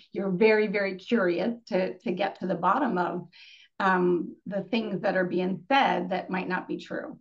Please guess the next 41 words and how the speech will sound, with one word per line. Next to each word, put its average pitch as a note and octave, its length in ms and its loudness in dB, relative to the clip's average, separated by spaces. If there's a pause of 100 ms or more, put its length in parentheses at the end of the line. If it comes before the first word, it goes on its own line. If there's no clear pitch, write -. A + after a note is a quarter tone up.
right? F3 360 -2
So G#3 80 -2
that, C4 260 2 (260)
that's B3 180 2
actually B3+ 360 2
a, - 180 0 (1120)
a G#3+ 60 -6
huge - 320 -2
problem C#4 480 2
<laughs> - 0 -
as D#4 120 6
I A#3 260 4
see B3 160 2
it G#3 60 -6
in A#3 120 6
the A3 80 4
world G#3 300 0
today. G3+ 360 -2 (240)
Actually, A#3+ 260 2
the A#3 120 8
very C#4+ 280 4
first D4 200 2 (120)
quote A3+ 260 0
in G#3+ 120 -8
my F3+ 140 -2
book F#3 240 -2
is F3+ 120 -4
by F3+ 160 -4
a F3+ 80 -2
guy F#3 220 -2
named F#3 360 -4
Tom F#3+ 240 -2
Kenyon, F3+ 420 -4
and - 120 -6
he F#3+ 300 -6
says, - 280 -4 (500)
"We A3+ 160 6
are A3+ 220 2
creating A3 440 0
the G3 80 -2
world F3 580 0